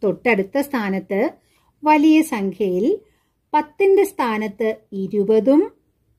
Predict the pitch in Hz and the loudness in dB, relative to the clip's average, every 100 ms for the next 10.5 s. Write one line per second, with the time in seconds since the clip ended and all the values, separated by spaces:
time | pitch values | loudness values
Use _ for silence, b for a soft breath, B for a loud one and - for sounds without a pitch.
0 | _ _ _ _ _ _ - 359 349 392 | _ _ _ _ _ _ -2 2 4 4
1 | 466 453 247 226 240 233 262 415 - _ | 4 0 -4 -2 -2 0 0 -2 -8 _
2 | 208 196 196 226 277 - 392 392 285 208 | -10 -8 -4 -2 -2 2 4 4 2 0
3 | 196 190 185 175 185 175 156 - _ _ | -6 -6 -6 -8 -8 -8 -8 -12 _ _
4 | _ _ _ _ _ _ _ _ _ _ | _ _ _ _ _ _ _ _ _ _
5 | - 214 226 240 247 294 302 302 311 320 | -6 2 4 4 4 4 6 6 6 4
6 | - 214 202 214 226 294 359 302 247 240 | -2 -12 -6 -6 -4 -4 -2 -2 -2 0
7 | 330 359 320 277 285 320 403 311 202 - | 0 0 0 -2 0 2 4 2 0 -10
8 | _ _ _ _ _ _ _ _ _ _ | _ _ _ _ _ _ _ _ _ _
9 | _ - 185 208 214 214 196 190 190 277 | _ -12 -8 -4 -2 -2 -2 -2 0 2
10 | 339 269 320 320 202 | 2 2 2 0 -2